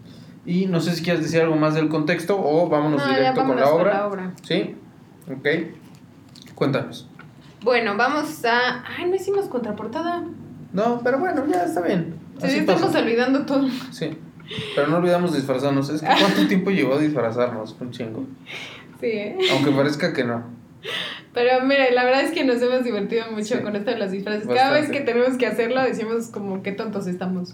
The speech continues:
Speaker 2: Pero
Speaker 1: Sí.
Speaker 2: hasta le vamos a cambiar el nombre al programa a Libros para afrontar el fin del mundo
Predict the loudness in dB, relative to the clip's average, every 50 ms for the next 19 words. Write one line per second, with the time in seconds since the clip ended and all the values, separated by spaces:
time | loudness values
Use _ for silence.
0 | -16 -18 -12 -10 -6 -4 -4 -4 -4 -8 -10 -14 -20 -20 -20 -20 -18 -8 -4 -4
1 | -2 0 2 2 4 4 4 4 2 2 0 0 0 0 2 4 4 4 4 4
2 | 2 2 0 2 2 0 0 0 -4 -4 -4 -4 -4 -4 -2 -2 -2 0 0 0
3 | -2 -2 -2 -2 -2 -2 -4 -6 -8 -10 -14 -20 -20 -20 -20 -20 -20 -20 -20 -20
4 | -20 -20 -20 -20 -20 -20 -20 -20 -16 -6 -4 -2 0 2 0 0 0 0 0 0
5 | 0 2 2 2 2 2 2 2 2 4 4 2 2 2 2 0 2 2 0 -2